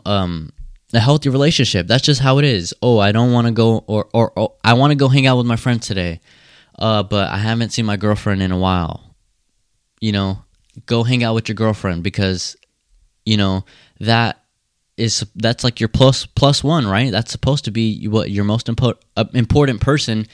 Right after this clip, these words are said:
or one of the most impor-, important persons in your world, you know? So, um,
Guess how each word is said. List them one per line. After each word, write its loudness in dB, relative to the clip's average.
or -2
one 2
of 4
the 4
most 2
impor-, -2
important 4
persons -2
in -2
your -2
world, 0
you -2
know? 2
So, 0
um, -2